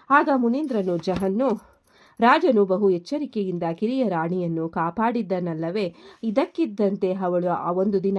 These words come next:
ಕಾಣೆಯಾದಾಗ ಅವನಿಗೆ ಸಿಡಿಲು ಬಡಿದಂತಾಯಿತು. ಸಾವಿರ ಚೇಳುಗಳು ಒಮ್ಮೆಲೆ ಕುಟುಕಿದಂತಾಯಿತು. ಬುದ್ಧಿ ಕೆಟ್ಟಂತಾಯಿತು. ಆದರೂ ಮನಸ್ಸನ್ನು ಸ್ಥಿಮಿತದಲ್ಲಿ ತಂದುಕೊಂಡು ಕಿರಿಯ ರಾಣಿಯನ್ನು ಹುಡುಕಿ ಬರಲು ನಾಲ್ಕು ದಿಕ್ಕುಗಳಿಗೂ ಸೇವಕರನ್ನಿಟ್ಟಿದ್ದನು.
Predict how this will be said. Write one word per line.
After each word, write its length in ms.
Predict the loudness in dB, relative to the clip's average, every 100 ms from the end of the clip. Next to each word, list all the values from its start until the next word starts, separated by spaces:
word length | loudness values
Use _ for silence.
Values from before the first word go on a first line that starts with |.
| -2
ಕಾಣೆಯಾದಾಗ 840 | -2 -2 0 0 0 0 -2 -2
ಅವನಿಗೆ 480 | -4 -4 -4 -4 -4
ಸಿಡಿಲು 360 | -4 -2 -2
ಬಡಿದಂತಾಯಿತು. 1000 | -2 -2 -2 -4 -4 -2 -2 -2 0 -2 -2 -12 -20
ಸಾವಿರ 400 | 0 4 4 4 0
ಚೇಳುಗಳು 640 | 0 0 0 -2 -2 -2
ಒಮ್ಮೆಲೆ 540 | -2 -2 -2 -2 -2 -2
ಕುಟುಕಿದಂತಾಯಿತು. 1400 | -4 -6 -8 -6 -4 -2 -4 -4 -4 -2 -4 -2 -4 -6 -18 -12 -4
ಬುದ್ಧಿ 260 | 0 0
ಕೆಟ್ಟಂತಾಯಿತು. 1160 | 0 -2 -2 -4 -2 -2 -2 -2 -4 -2 -2 -4 -10 _
ಆದರೂ 400 | 4 6 4 4
ಮನಸ್ಸನ್ನು 580 | 2 0 -2 -2 -2 -2
ಸ್ಥಿಮಿತದಲ್ಲಿ 1300 | -4 -4 -4 -4 -2 -2 0 -2 -2 -2 -4 -4
ತಂದುಕೊಂಡು 680 | -4 -4 -4 -6 -4 -4 -4 -10 -20 -18
ಕಿರಿಯ 320 | -4 2 4 4
ರಾಣಿಯನ್ನು 600 | 2 0 0 0 0 -2
ಹುಡುಕಿ 320 | -2 -2 -4
ಬರಲು 340 | -4 -4 -4 -4
ನಾಲ್ಕು 480 | -4 -4 -4 -6
ದಿಕ್ಕುಗಳಿಗೂ 640 | -8 -6 -4 -2 -2 -2 -4
ಸೇವಕರನ್ನಿಟ್ಟಿದ್ದನು. 1300 | -2 -2 -2 -4 -4 -4 -8 -6 -6 -4 -2 -2